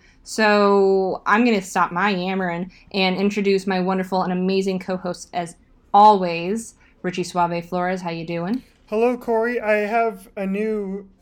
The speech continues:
Speaker 2: fashion I'm starting today, which is I have three stickers on my hand that were put on there by,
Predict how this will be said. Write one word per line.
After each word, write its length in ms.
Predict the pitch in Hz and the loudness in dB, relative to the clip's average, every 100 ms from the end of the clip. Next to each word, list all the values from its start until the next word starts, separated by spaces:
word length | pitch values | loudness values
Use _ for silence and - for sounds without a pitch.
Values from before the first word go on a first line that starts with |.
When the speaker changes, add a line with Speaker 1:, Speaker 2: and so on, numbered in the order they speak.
| _ _ - | _ _ -14
Speaker 2:
fashion 560 | - 185 202 196 180 | -6 -2 -2 -2 -4
I'm 140 | 165 165 | -4 -8
starting 640 | - 165 156 147 151 156 | -10 -8 -8 -10 -14 -16
today, 500 | - 156 143 143 143 _ _ _ _ _ | -12 -10 -10 -14 -18 _ _ _ _ _
which 280 | 160 160 165 | -10 -10 -8
is 540 | 170 160 156 151 - _ _ _ _ _ | -6 -6 -8 -12 -20 _ _ _ _ _
I 120 | 185 180 | -6 -2
have 400 | 208 220 190 - | 0 0 -2 -10
three 340 | 202 208 233 | -10 -6 -8
stickers 800 | 226 - - 214 214 247 247 233 | -10 -14 -8 -6 -6 -10 -10 -12
on 300 | 208 202 226 | -8 -8 -8
my 140 | 233 | -10
hand 580 | 220 233 240 254 269 254 _ _ _ _ _ _ _ _ _ _ _ _ | -12 -12 -10 -10 -12 -16 _ _ _ _ _ _ _ _ _ _ _ _
that 340 | 151 180 190 190 | -4 -2 -2 -6
were 520 | 180 175 175 180 185 | -6 -4 -6 -8 -14
put 260 | - 240 233 | -4 -4 -2
on 300 | 202 214 208 | -6 -6 -6
there 500 | 185 175 170 185 190 _ _ 190 | -6 -6 -8 -10 -16 _ _ -20
by, 880 | 165 165 170 165 165 165 160 170 | -12 -6 -4 -2 -4 -6 -8 -12